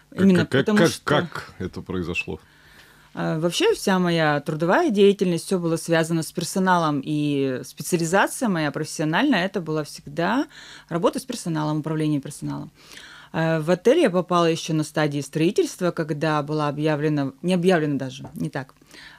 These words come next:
Speaker 2: Я увидела, что строится отель, это было очень интересно, сама сфера интересна, для нашего города крайне необычная. А, мне захотелось узнать, какие там есть вакансии. Вакансий объявлено не было, нашла руководство, которое тут уже было, их было два человека. И просто обратилась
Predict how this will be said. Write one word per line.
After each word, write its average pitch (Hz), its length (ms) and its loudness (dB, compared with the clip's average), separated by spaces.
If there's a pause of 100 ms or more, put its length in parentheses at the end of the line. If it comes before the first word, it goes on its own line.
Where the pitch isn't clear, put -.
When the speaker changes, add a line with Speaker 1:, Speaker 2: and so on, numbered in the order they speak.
Speaker 2:
Я 180 200 4
увидела, 185 340 6
что 170 120 -8
строится 156 480 2
отель, 254 240 2
это 262 160 2
было 170 180 4
очень 170 220 4
интересно, 185 340 4
сама 220 280 4
сфера 160 320 -2
интересна, 196 360 2
для 165 100 0
нашего 175 260 0
города 180 260 0
крайне 165 280 0
необычная. 147 580 -2 (800)
А, 151 480 -2
мне 165 440 4
захотелось 165 440 0
узнать, 175 380 -2
какие 196 220 -2
там 175 120 0
есть 160 160 -2
вакансии. 202 440 0
Вакансий 185 440 2
объявлено 160 360 2
не 185 160 0
было, 285 140 2
нашла 165 520 2
руководство, 151 540 -2
которое 233 480 2
тут 202 180 -2
уже 190 200 0
было, 190 200 4
их 190 160 6
было 175 180 2
два 160 200 0
человека. 156 640 -2 (680)
И 240 240 2
просто 208 300 0
обратилась 185 600 2